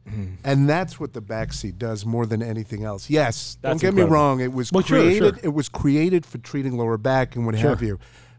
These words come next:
Speaker 2: But through trials and tribulations,
Speaker 3: Mm-hmm.
Speaker 2: what I've discovered is that it makes people feel m-, more lively.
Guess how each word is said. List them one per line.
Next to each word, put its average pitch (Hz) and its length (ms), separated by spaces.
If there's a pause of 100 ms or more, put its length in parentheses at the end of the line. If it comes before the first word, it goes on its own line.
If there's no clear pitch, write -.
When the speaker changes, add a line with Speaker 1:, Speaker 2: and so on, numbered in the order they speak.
(180)
Speaker 2:
But 147 160
through 165 360
trials 151 400
and 139 100
tribulations, 127 680
Speaker 3:
Mm-hmm. 117 100
Speaker 2:
what 117 100
I've 113 220
discovered 165 580
is 104 260 (420)
that 139 180
it 165 220
makes 156 500
people 156 460
feel 151 600 (1200)
m-, 147 100 (100)
more 143 340
lively. 170 520